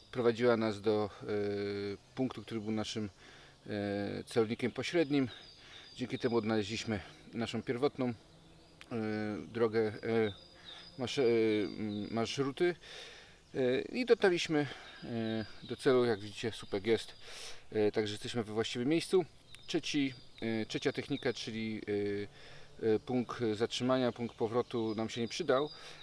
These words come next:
ale ja pójdę teraz w tamtym kierunku, e, żeby zobaczyć i może pokazać także Wam,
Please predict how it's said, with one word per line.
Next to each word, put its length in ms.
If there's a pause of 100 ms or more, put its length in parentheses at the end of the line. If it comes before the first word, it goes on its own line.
ale 260
ja 120
pójdę 220
teraz 220
w 40
tamtym 260
kierunku, 400 (800)
e, 300
żeby 200
zobaczyć 560
i 180
może 340
pokazać 400
także 260
Wam, 220